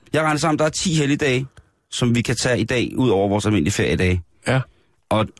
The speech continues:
Speaker 1: det er der sikkert nogen, der har rigtig, rigtig meget brug for. Jeg synes måske ikke rigtigt, at, øh, at det er noget, som... Øh,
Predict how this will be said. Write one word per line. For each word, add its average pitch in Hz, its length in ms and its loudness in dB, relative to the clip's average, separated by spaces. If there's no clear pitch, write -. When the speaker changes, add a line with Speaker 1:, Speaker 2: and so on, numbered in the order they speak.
Speaker 1:
det 139 60 0
er - 20 0
der 147 80 0
sikkert 123 200 0
nogen, 120 140 2
der 123 60 0
har 110 100 0
rigtig, 110 220 -2
rigtig 104 160 -2
meget 104 120 0
brug 113 180 -2
for. 110 180 0
Jeg 92 220 2
synes - 440 -6
måske - 220 -4
ikke - 180 -2
rigtigt, - 260 -2
at, - 100 0
øh, - 200 0
at - 220 -2
det 92 180 0
er 92 40 2
noget, 92 260 2
som... 90 320 2
Øh, 90 340 4